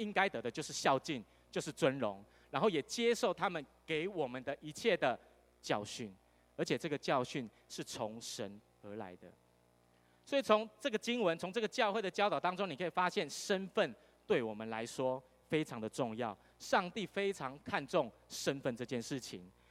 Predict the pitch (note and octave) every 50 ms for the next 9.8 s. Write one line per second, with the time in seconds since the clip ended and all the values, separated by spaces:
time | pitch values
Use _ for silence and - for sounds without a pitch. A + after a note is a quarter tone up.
0 | - - _ - C3 D3 F#3+ F3 D3 - F#3 F3+ F3+ E3+ D#3 D#3+ F#3 F3 D#3 D#3
1 | - F3+ E3 E3+ E3+ E3 - - F3 D#3+ E3 E3+ D3+ C3 D3+ D3+ C#3 A#2 A2+ G#2
2 | - D#3 A#2 A#2 B2 B2+ A2+ G2+ - - _ _ _ _ _ _ _ _ _ _
3 | _ _ - - - - - - - - - - - - - - - - - -
4 | - - - - _ _ _ _ _ _ _ _ _ _ _ _ _ - C#3+ -
5 | B3 G#3+ G#3+ F#3 E3+ E3 - G#3 G#3+ A3 G#3 - A3 F#3+ F3+ F3+ G3 G3 - F#3
6 | F#3 F#3+ F#3 F#3+ - - F#3 E3 D#3 F3 F3+ E3 C#3+ C#3 - - C#3 D3 D3 E3+
7 | E3 C#3+ B2 C#3 A#2 A2 - - _ _ _ - _ _ _ _ _ _ _ _
8 | - C#3 F3 G#3 - F#3 F#3+ F#3 F#3 F#3+ F#3+ F#3+ - B2 B2 - - F#3 D3+ C#3+
9 | B2+ A#2+ A#2+ A2+ A#2 - C3 C3 C3+ C3 - - B2 A#2+ A#2 B2+